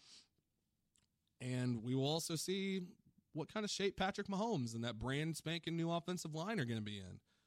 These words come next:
I'm very, very happy to be able to watch that. I can't wait. I know I've already said it.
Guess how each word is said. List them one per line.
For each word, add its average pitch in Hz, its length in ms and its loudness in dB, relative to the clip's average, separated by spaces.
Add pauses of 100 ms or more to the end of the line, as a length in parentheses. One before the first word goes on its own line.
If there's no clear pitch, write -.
(420)
I'm 139 200 2
very, 156 440 4
very 120 300 0
happy 110 300 -2
to 107 80 -4
be 110 80 -2
able 110 100 -2
to 107 60 -2
watch 101 300 -6
that. 101 100 -6
I 101 80 -6
can't 165 420 0
wait. 120 600 -2
I 113 40 -10
know 123 160 -4
I've 127 80 -4
already 117 160 -2
said 180 300 0
it. 180 160 2